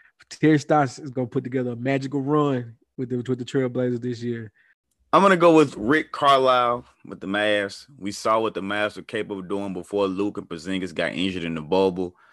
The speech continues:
Speaker 2: The Unicorn won't be ready for the start of the season, but Luka will be able to pick up where he left off and hold it down till he can get back. And the Mavs will be one of the best teams in the league. So I'm gonna go with Rick Carlisle.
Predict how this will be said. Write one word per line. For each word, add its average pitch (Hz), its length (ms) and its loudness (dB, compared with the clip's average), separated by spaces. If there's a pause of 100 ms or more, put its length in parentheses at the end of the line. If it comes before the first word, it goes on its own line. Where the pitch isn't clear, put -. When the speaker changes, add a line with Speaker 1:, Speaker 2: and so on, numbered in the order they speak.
(240)
Speaker 2:
The 76 100 -10
Unicorn 104 580 0
won't 101 160 0
be 95 100 -2
ready 101 240 2
for 90 140 -6
the 90 60 -6
start 90 320 0
of 87 80 0
the 90 40 -6
season, 107 540 0 (220)
but 85 140 0
Luka 110 300 2
will 101 100 4
be 90 140 2
able 90 180 0
to 85 80 -4
pick 104 320 -4
up 92 100 4
where 87 160 0
he 92 80 0
left 90 300 0
off 87 180 2
and 87 100 -10
hold 87 220 0
it - 100 -8
down 85 280 -2
till 82 120 -10
he 82 80 -8
can 82 200 -14
get 76 260 -6
back. 87 300 0 (240)
And 87 100 -4
the 82 60 -4
Mavs 110 320 2
will 92 80 -8
be 101 100 2
one 92 220 0
of - 20 -4
the 85 80 -6
best 87 260 -4
teams 82 240 -8
in 76 60 -10
the 69 60 -8
league. 76 400 -6
So - 120 -8
I'm 92 80 0
gonna 92 120 0
go 85 140 0
with 80 100 -6
Rick 92 180 -2
Carlisle. 50 540 0